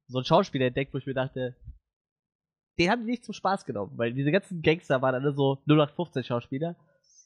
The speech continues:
Und da war die, dieser eine Schauspieler, wo ich dachte, der war in Breaking Bad und in Better Call Saul schon ziemlich geil. Den haben die nicht umsonst gecastet.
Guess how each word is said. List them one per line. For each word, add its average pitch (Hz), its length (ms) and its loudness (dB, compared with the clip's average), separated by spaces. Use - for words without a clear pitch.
Und 127 160 2
da 214 100 6
war 240 100 2
die, 226 120 -2
dieser 185 260 2
eine 208 160 2
Schauspieler, 151 400 0
wo 131 40 -2
ich 135 120 -4
dachte, 131 340 -8
der 123 180 -6
war 165 100 4
in 147 60 0
Breaking 151 380 0
Bad 156 200 4
und 151 140 -4
in 139 100 0
Better 147 220 0
Call 139 180 0
Saul 175 200 -4
schon 127 160 -6
ziemlich 175 400 -4
geil. 143 200 0
Den 113 160 0
haben 147 100 2
die 147 80 -2
nicht 147 140 -4
umsonst 147 300 -2
gecastet. 123 460 0